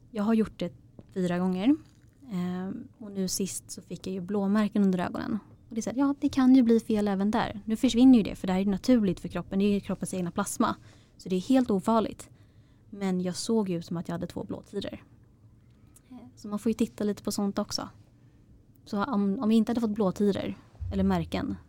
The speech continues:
då hade ju ingen sett att jag hade, hade gjort den typen av behandling. För det är pass lite man gör. Ehm, och i så pass små mängder.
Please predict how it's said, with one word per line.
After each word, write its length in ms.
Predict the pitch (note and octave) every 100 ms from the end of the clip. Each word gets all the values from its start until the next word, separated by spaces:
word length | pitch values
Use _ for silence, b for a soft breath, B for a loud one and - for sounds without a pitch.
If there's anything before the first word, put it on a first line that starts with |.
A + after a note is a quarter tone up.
| - -
då 60 |
hade 200 | G3 G3+
ju 60 | A3
ingen 200 | G#3 F#3
sett 260 | - A3+
att 100 | G#3
jag 60 | F3+
hade, 160 | F3+ -
hade 160 | G3+
gjort 140 | A#3 -
den 140 | F3+
typen 220 | F3+ F3
av 100 | F3+
behandling. 280 | F#3 G#3 F3+
För 60 | -
det 60 |
är 20 |
pass 240 | G3 F#3+ -
lite 440 | G3+ A3+ F#3 -
man 160 | G3 G3
gör. 340 | A#3 - G#3 G#3 b b b b b b b b b -
Ehm, 460 | F3+ F#3 F#3+ - G3 -
och 160 | - G3+
i 40 |
så 140 | F#3+ F#3
pass 140 | F#3
små 180 | - F#3+
mängder. 420 | F#3+ F#3+ G3 G3+